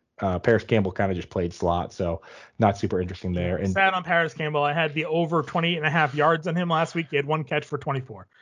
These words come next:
Speaker 1: That's
Speaker 2: So,
Speaker 1: tough, yeah.
Speaker 2: very,
Speaker 1: And
Speaker 2: very so close.
Speaker 1: let me toss a little, uh, so the running backs, it, it looks identical. You know what it looks exactly like is the Packers running backs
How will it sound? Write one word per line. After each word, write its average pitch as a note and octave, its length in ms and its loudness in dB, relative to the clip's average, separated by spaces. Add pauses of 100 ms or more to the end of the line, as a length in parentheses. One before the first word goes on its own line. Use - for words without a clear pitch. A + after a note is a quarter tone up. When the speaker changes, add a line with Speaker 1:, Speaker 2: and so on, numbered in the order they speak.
(140)
Speaker 1:
That's G2+ 120 -2
Speaker 2:
So, C3 220 4
Speaker 1:
tough, A#2+ 400 -2
yeah. F2+ 220 -4 (120)
Speaker 2:
very, D3 300 6
Speaker 1:
And B2 100 6
Speaker 2:
very D#3+ 520 0
so F3+ 180 2
close. - 640 -10
Speaker 1:
let D#3 100 8
me F3+ 80 8
toss D#3 300 8
a C#3+ 40 4
little, A#2+ 460 6
uh, G2+ 300 2 (140)
so A2+ 200 6
the A2+ 80 6
running B2 320 6
backs, F3+ 340 -2 (680)
it, - 260 -6
it D3 180 6
looks D3+ 460 4
identical. A2 560 0
You C3 60 2
know D#3 80 8
what F#3 80 8
it A2+ 80 2
looks C3+ 180 0
exactly G#2 560 -4
like F#2 380 -2 (240)
is G2+ 200 0
the G2+ 120 0
Packers G#2+ 680 2
running F#2+ 300 -2
backs F2 420 -2